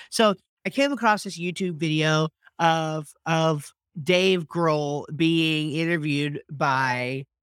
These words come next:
Kelly Clarkson, and what they were doing was they were talking about snippets of, of song lyrics and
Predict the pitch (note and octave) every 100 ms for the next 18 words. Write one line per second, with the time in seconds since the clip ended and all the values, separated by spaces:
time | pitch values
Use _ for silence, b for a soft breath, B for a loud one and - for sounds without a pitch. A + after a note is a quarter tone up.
0 | _ - E3 D3+ C#3+ D3+ B2+ - A2 F#2+
1 | B B - E3+ G#3 G3+ F3+ D#3+ A3 F#3+
2 | E3+ E3+ E3+ E3+ F3+ E3+ F3+ F3 D#3+ -
3 | - G3 G3+ F#3+ E3 - - - D#3+ D#3+
4 | D#3 _ C#3+ D3 C#3 - G#3 A3 G#3+ D#3
5 | C3+ C3+ C#3+ - - _ _ - F3+ E3+
6 | E3 E3 E3 D#3+